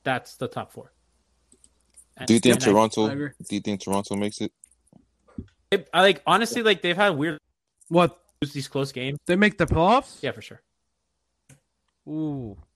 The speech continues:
Speaker 1: Clutch, have you watched them?
Speaker 3: I have.
Speaker 1: They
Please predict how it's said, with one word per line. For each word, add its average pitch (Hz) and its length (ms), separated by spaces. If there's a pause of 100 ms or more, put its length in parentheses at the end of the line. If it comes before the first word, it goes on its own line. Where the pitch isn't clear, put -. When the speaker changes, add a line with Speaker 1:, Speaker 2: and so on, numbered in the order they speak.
Speaker 1:
Clutch, 240 180
have 165 100
you 226 100
watched 170 280
them? 240 220 (1500)
Speaker 3:
I 143 120
have. 139 260
Speaker 1:
They 160 280